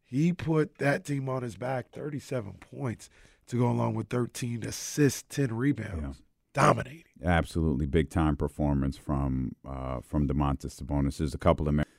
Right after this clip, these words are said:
Speaker 2: of the Sacramento Kings, including, uh, your second-year star, Keegan Murray, uh, who had a
Speaker 1: Ooh.
Speaker 2: big-time performance. Those guys really kinda led the way, uh, for Sacramento. And of all of the different frustrating notes throughout the last little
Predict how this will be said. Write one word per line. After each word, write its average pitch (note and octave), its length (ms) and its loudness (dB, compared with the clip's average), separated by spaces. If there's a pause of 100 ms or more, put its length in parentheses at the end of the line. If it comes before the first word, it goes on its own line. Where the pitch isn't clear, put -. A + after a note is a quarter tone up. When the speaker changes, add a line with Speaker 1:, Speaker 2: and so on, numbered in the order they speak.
(120)
Speaker 2:
of E2 160 2
the D2+ 80 -2
Sacramento D#2 480 4
Kings, D2+ 460 2
including, D2 840 2
uh, D2 300 0
your D2+ 140 -2
second-year E2+ 680 4
star, D#2+ 400 4
Keegan E2 360 2
Murray, E2 420 4 (420)
uh, D2+ 220 0
who - 160 4
had D2+ 180 6
a - 20 -2
Speaker 1:
Ooh. D2 60 -2
Speaker 2:
big-time D2+ 460 0
performance. D2 480 0
Those F2+ 180 2
guys E2 260 6
really D#2 220 0
kinda D#2 240 -2
led D2+ 240 0
the D2 80 -2
way, D2 380 2 (500)
uh, C2+ 140 -6
for - 180 -6
Sacramento. D2+ 720 4
And D2 80 2
of D2 100 0
all G#2 280 6
of F2+ 80 4
the C#2+ 240 4 (1160)
different G2+ 420 8
frustrating F2+ 680 4
notes D#2+ 460 0 (580)
throughout E2+ 360 4
the D2+ 100 -2
last D2+ 400 0
little D2+ 400 2